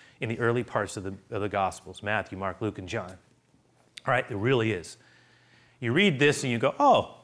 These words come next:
you know, he's, he, he was a priest serving when his division was on duty, he did a custom, he was chosen by lot." You get, you read it, you go, "Oh, the, wh-, whatever, okay," you move through. Okay, here's the thing. Part of his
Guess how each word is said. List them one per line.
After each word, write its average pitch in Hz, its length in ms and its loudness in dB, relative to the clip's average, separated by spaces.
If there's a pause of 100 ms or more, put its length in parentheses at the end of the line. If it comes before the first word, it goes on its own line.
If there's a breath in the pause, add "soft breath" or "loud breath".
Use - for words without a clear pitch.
(140)
you 196 80 0
know, 160 120 6
he's, 135 460 0
he, 113 420 -6
he 120 120 -4
was 104 120 -8
a 87 40 -12
priest 156 380 2
serving 135 360 2
when 120 120 0
his 107 100 -2
division 131 400 0
was 107 100 -4
on 104 160 -2
duty, 180 500 6
he 127 60 4
did 117 220 -2
a - 40 -20 (240 loud breath)
custom, 147 680 2
he 117 80 0
was 107 100 -4
chosen 120 280 0
by 107 80 4
lot." 131 240 4
You 131 380 0
get, 170 720 4
you 214 140 8
read 262 160 8
it, 269 40 8
you 240 100 8
go, 254 200 8
"Oh, 262 40 6
the, 208 260 8
wh-, 139 220 -2
whatever, 151 280 4
okay," 156 520 2 (160)
you 160 80 -2
move 139 220 4
through. 127 240 2 (1300 soft breath)
Okay, 151 280 2
here's 202 320 4
the 190 100 2
thing. 135 400 2 (1400 soft breath)
Part 202 240 6
of 220 60 6
his 175 540 6